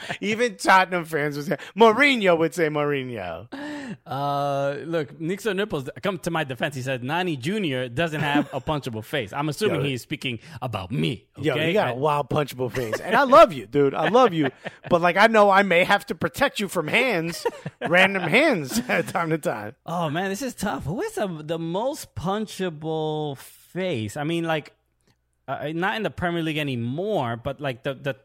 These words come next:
Speaker 2: people that come to mind, I, it's, it's not as much the face as the much as the personality, right? So, like, a Diego Costa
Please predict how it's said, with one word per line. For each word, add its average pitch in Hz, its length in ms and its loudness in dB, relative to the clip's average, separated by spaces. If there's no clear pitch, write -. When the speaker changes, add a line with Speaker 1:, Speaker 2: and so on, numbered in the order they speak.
Speaker 2:
people 202 260 -4
that 175 140 -2
come 170 200 -4
to 151 120 -6
mind, 151 600 -2
I, 220 280 -2
it's, 165 380 -8
it's 151 120 -6
not 220 120 0
as 185 100 -6
much 202 200 -6
the 160 100 -8
face 180 420 -4
as 143 120 -4
the 147 100 -4
much 156 260 -4
as 147 100 -4
the 127 100 -6
personality, 131 1120 -4
right? 143 340 -4
So, 143 100 -10
like, 131 160 -4
a 127 40 -4
Diego 147 380 -4
Costa 107 680 -6